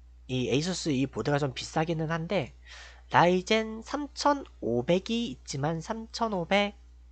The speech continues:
삼천오백하고 삼천오백 엑스 삼만 원 차이예요. 음. 만약에 기쿨로 가고 싶으면 그냥 삼천오백에다가,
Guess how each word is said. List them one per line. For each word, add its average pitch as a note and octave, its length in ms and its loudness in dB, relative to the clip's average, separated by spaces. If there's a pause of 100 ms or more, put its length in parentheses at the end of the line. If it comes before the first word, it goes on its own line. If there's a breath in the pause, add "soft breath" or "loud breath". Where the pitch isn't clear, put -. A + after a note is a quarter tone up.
(720)
삼천오백하고 C#4+ 880 4
삼천오백 B3 560 2
엑스 G3 300 -6
삼만 C4+ 300 2
원 C4 100 0
차이예요. A#2 500 -4 (600)
음. A2+ 260 -4 (1300 loud breath)
만약에 A3+ 500 8
기쿨로 D#4 600 8
가고 C3+ 260 2
싶으면 G3 560 0 (300)
그냥 F3 180 6
삼천오백에다가, D3+ 1040 8